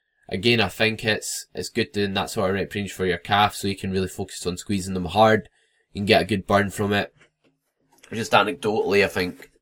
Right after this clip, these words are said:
it just feels the best and feels like it's effective after, like, performing the movement. And as for what you should use, you can use, like, a Smith machine and put a block in front of it. You could use a leg press. You could use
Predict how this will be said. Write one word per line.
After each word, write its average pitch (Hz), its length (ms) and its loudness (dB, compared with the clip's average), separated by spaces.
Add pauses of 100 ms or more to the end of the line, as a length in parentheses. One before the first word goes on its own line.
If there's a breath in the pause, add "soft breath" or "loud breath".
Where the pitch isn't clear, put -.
(360)
it - 140 -4
just - 200 -8
feels 107 260 -4
the 98 80 -2
best 95 420 -2
and 90 120 -10
feels 95 300 -8
like 90 180 -6
it's - 220 -12 (400 soft breath)
effective 92 800 -2
after, 90 640 0
like, - 160 -8
performing 92 440 -6
the 87 60 -10
movement. 80 380 -14 (760)
And 98 340 0
as 120 220 6
for 135 180 2
what 123 200 0
you - 40 -10
should 104 260 -6
use, 131 280 0
you 107 80 -6
can 107 200 -6
use, 104 260 -4
like, 107 160 -2
a 98 400 2 (400)
Smith - 320 -4
machine 107 320 -4
and - 100 -6
put - 140 -4
a - 40 -8
block 113 300 0
in 104 80 -4
front 104 240 -2
of 95 140 -4
it. 104 360 0 (440)
You 90 160 -8
could - 240 -10
use 92 340 -4
a 87 140 2
leg 95 320 -4
press. 98 520 -2
You 95 80 -10
could - 280 -12
use 90 440 -4